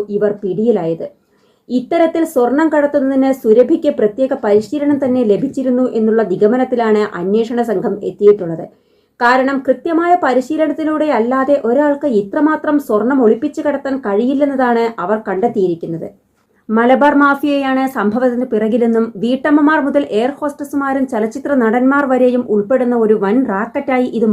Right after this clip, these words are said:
മാറിക്കഴിഞ്ഞെന്നുമാണ് പുറത്തുവന്നിട്ടുള്ള റിപ്പോർട്ടുകൾ. രണ്ടായിരത്തി പതിനേഴിൽ ഫിറമോസ സെബാസ്റ്റ്യൻ എന്ന എയർ ഹോസ്റ്റസ് ഗുഹ്യഭാഗങ്ങളിൽ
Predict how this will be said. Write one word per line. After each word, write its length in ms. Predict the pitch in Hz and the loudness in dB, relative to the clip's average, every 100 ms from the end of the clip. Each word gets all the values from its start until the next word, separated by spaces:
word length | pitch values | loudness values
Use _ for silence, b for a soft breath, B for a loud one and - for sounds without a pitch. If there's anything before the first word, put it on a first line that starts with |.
| 190 | 0
മാറിക്കഴിഞ്ഞെന്നുമാണ് 920 | 196 277 285 262 240 240 226 220 214 214 | 0 0 2 0 2 0 2 2 2 0
പുറത്തുവന്നിട്ടുള്ള 720 | 190 190 196 247 220 208 180 170 | -2 -4 -2 0 0 -2 -6 -6
റിപ്പോർട്ടുകൾ. 460 | 165 214 208 208 - _ _ b b b b b b | -6 -4 -4 -4 -8 _ _ b b b b b b
രണ്ടായിരത്തി 640 | 285 320 339 370 403 403 403 | 2 4 4 4 2 0 0
പതിനേഴിൽ 480 | 339 320 311 311 311 | 0 0 -2 -2 -4
ഫിറമോസ 560 | - 247 269 302 320 349 339 | -2 -2 0 -2 -2 -4 -4
സെബാസ്റ്റ്യൻ 460 | 302 302 294 294 285 | -2 -2 -2 -6 -4
എന്ന 160 | 240 247 | -2 2
എയർ 240 | 220 240 | 2 2
ഹോസ്റ്റസ് 500 | 285 269 262 254 254 | -2 -4 -4 -4 -4
ഗുഹ്യഭാഗങ്ങളിൽ 760 | 196 220 311 269 285 277 262 | -6 -4 -6 -6 -4 0 2